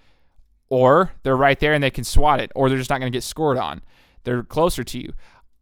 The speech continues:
I believe that Michael Jordan, as well as every other player back then when it was physical,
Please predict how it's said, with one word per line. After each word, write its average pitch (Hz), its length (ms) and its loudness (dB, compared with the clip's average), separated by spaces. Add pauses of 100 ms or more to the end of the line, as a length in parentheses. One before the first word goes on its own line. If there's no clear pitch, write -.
I 170 120 2
believe 180 320 2
that 170 140 2
Michael 160 260 0
Jordan, 175 380 2
as 139 100 -4
well 165 160 -2
as 139 180 -4
every 165 300 2
other 170 160 0
player 151 480 2 (100)
back 135 300 -2
then 151 400 -4
when 131 140 -2
it 135 80 0
was 123 140 -4
physical, 190 560 -6